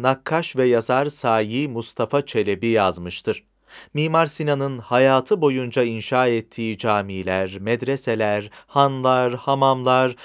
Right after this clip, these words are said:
köprüler ve su kemerlerinden oluşan eserlerin sayısı dört yüz elli ikidir. Tezkiretül Enbiye isimli kitabında Mimar Sinan çağlara şöyle seslenir:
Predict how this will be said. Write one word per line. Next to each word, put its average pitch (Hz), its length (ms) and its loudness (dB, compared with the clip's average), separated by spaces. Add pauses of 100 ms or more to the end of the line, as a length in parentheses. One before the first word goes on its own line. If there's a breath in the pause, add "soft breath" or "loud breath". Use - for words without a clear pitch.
(140 loud breath)
köprüler 175 600 0
ve 147 140 6
su 190 220 -6
kemerlerinden 117 800 0
oluşan 113 400 -4
eserlerin 104 580 -2
sayısı 131 680 -2 (440)
dört 180 380 2
yüz 131 300 -2 (120)
elli 92 420 -4
ikidir. - 560 -6 (920)
Tezkiretül 196 760 2
Enbiye 143 540 4
isimli 131 420 -2
kitabında 135 720 2
Mimar 123 440 0
Sinan 120 520 -2
çağlara 104 560 0
şöyle 135 440 -4
seslenir: 82 800 -12